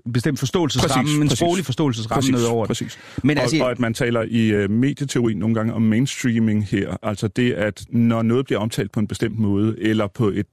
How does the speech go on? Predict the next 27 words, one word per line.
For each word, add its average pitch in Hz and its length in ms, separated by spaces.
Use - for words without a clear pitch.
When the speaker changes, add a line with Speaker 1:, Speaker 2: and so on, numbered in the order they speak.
Speaker 2:
et - 240
endeligt 135 460
antal 107 440
måder, 92 360
øh, 104 160
så 131 140
vil 120 100
der 117 60
være 110 100
en 113 60
tendens 117 360
til, 107 260
at - 180
man 101 220
ser, 117 320
at 101 180
det 131 120
her 135 100
er 104 80
måderne, 110 340
man 92 140
kan 92 100
tale 110 220
om 110 60
det 104 120
her 104 100
på. - 300